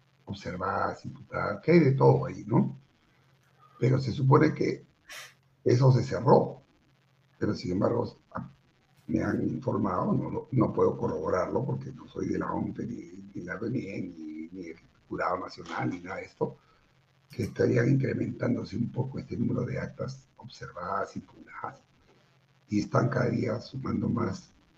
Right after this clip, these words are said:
votos en disputa. Yo creo que la cuestión ya no debería tener marcha atrás, pero te repito,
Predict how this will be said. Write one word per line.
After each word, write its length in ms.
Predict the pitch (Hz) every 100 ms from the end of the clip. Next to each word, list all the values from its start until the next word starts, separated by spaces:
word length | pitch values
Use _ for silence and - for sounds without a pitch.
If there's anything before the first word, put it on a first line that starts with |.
| _ _ -
votos 480 | 127 135 135 - -
en 100 | 107
disputa. 540 | - - 135 - - _ _ _ _ _ _ _ _ _ _ _ _ _ -
Yo 120 | 180
creo 220 | 175 156
que 140 | - 113
la 100 | -
cuestión 340 | 110 - 110
ya 140 | 131 120
no 160 | 113
debería 520 | 104 - 101 110 85
tener 280 | - 98 101
marcha 400 | 98 98 - -
atrás, 520 | - - 90 - - _ _ _ -
pero 180 | 110 -
te 100 | 98
repito, 560 | 110 - 131 131 -